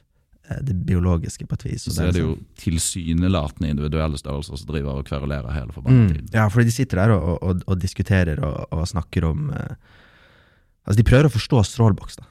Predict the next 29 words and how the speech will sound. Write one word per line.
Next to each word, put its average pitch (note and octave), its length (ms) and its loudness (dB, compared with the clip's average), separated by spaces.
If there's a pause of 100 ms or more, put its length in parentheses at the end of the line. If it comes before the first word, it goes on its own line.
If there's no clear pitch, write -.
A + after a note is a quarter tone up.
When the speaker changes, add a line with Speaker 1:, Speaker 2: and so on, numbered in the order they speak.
(120)
Speaker 2:
Mm. E2+ 160 0
Speaker 1:
Altså, G2 160 2
de G#2+ 80 6
prøver A2+ 240 8
Speaker 2:
De A2+ 80 6
snakker C3 320 4
jævlig A#2+ 320 4
mye F#2 80 2
om G#2+ 80 4
strålboks. - 400 -4
Speaker 1:
Ja, B2 220 12
de - 80 6
prøver D3 260 6
å - 80 -2
forstå - 240 2
strålboks, G#2+ 460 0
og G2 100 -2
så, G2+ 220 2
og F2+ 100 -2
så F#2 480 2
får G2 240 2
de F2 80 2
det - 80 -2
ikke F2+ 160 0
helt, - 320 -2
eh, C2+ 80 -4
til, E2 400 0
og D#2+ 100 -6
så... - 440 -4